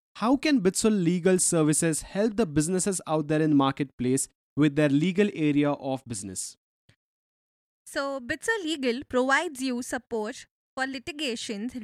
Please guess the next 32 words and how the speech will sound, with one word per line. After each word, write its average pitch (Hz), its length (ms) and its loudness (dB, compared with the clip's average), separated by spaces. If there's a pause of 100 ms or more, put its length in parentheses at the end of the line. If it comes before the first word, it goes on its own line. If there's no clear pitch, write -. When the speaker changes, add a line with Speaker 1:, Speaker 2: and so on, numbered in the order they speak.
(100)
Speaker 2:
right 294 260 0
from 269 380 -4
the 240 80 -8
first 302 440 -4
adjudicating 294 420 -8
authority 233 680 -6 (100)
to 349 100 -2
Supreme 240 480 -8
Court. 196 320 -14 (480)
We 277 320 -6
handle 311 540 -2 (140)
all 339 280 4
litigations 269 800 -8
under 254 340 -4
G 240 240 -6
S 277 140 -8
T 349 220 -6 (320)
and 269 280 4
the 453 140 -2
pre-G 320 380 -4
S 302 100 -8
T 302 140 -8
regime, 247 540 -6
which 262 200 -6
are 262 160 0
the 247 140 -10
customs, 302 520 -4
excise 277 380 -8
and 294 140 -6
service 240 260 -6
tax 254 260 -8
matters. 220 500 -12